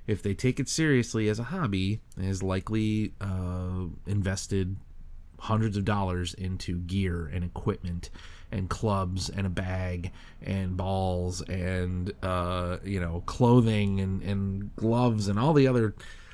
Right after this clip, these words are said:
expenditures that you have in that kind of a hobby. Or, or, you know, someone who builds cars or modifies and customizes cars. Well, yeah, you know, they're, the,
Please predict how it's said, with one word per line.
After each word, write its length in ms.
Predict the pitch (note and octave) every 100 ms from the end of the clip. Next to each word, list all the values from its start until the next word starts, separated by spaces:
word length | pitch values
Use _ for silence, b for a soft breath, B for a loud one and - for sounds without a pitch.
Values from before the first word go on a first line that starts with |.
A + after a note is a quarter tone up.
| B B - - -
expenditures 800 | G#2+ - - C3+ C#3 - A2 G2+
that 180 | F#2
you 80 | G2+
have 480 | F2+ A#2 G2+ F2+ F#2 -
in 120 | G2+
that 160 | F#2+ G2+
kind 160 | F#2+
of 80 | F2+
a 60 | E2+
hobby. 400 | G2 G2+ F2 E2+
Or, 300 | G2+ A2 G#2
or, 320 | F2+ G2+ G2 G2+ - C3+
you 80 | G2
know, 100 | F2+
someone 300 | - G#2+ G#2
who 360 | A2+ G#2+ G#2+ B B B B B B B B B G2+
builds 560 | B2 C3 C3 B2 - -
cars 640 | - C3 C#3 B2 G#2 G2+
or 80 | G2+
modifies 760 | G2+ A2 A#2 B2+ A2+ A2 A2 G#2+
and 120 | G2+
customizes 880 | A#2 - A2 G#2+ A2 G2+ A2 G#2+
cars. 680 | - A2+ B2 A#2 F#2 F2 E2+
Well, 360 | E2+ G2+ B2+ B2
yeah, 400 | B2 C#3+ G2+ E2+
you 180 | E2+ F#2
know, 220 | F#2+ G2
they're, 260 | F#2 F#2 F2+
the, 480 | F#2 F2 E2+ E2+